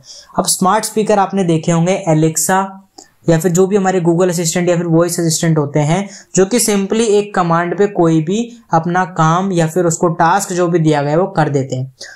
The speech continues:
तो वो बिल्ड करते वक्त कैसे सीएनएन उसमें यूज़ करता है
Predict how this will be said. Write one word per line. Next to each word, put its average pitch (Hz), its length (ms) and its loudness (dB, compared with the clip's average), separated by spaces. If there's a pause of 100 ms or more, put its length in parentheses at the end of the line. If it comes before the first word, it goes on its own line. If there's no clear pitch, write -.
(160)
तो 240 340 0
वो 226 200 4
बिल्ड 208 400 0
करते 214 340 -2
वक्त 208 280 -4
कैसे 294 320 0
सीएनएन 202 460 0
उसमें 190 240 -2
यूज़ 165 240 2
करता 156 400 -2
है 180 280 -2